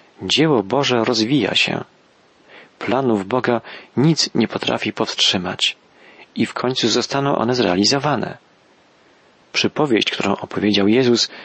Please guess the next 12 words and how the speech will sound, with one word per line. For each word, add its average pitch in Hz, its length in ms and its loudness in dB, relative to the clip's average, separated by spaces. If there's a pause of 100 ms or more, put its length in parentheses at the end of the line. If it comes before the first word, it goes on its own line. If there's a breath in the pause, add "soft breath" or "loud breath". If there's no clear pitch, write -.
(400 loud breath)
mówi 127 220 4
nam 110 200 2
o - 100 -4
zbliżającym 110 640 0
się 123 280 0 (260 loud breath)
finale, 117 640 0
końcu. - 560 0 (680 loud breath)
Mówi 98 260 0
o - 80 -2
nadejściu 113 440 0
czasów - 580 -2
zbiorów. - 760 -2